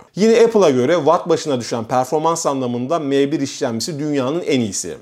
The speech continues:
Açıklanan bilgilere göre M bir, on watt T D P seviyesinde en güncel dizüstü bilgisayar işlemcisinden iki kat daha fazla performans verebiliyor.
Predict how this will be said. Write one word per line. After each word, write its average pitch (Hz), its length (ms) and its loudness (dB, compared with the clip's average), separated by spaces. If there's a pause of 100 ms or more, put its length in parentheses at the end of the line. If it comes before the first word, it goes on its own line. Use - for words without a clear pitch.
(120)
Açıklanan 156 540 0
bilgilere 143 380 2
göre 113 220 2
M 127 320 2
bir, 185 260 4
on 202 120 4
watt 175 300 0
T 135 180 0
D 139 140 0
P - 100 -2
seviyesinde 123 720 -2
en 202 420 0
güncel 131 380 0
dizüstü 147 360 -8
bilgisayar 143 340 0
işlemcisinden 143 720 -4
iki - 180 -12
kat 131 280 -4
daha 151 160 2
fazla 113 300 -6
performans 143 600 -2
verebiliyor. 95 560 -6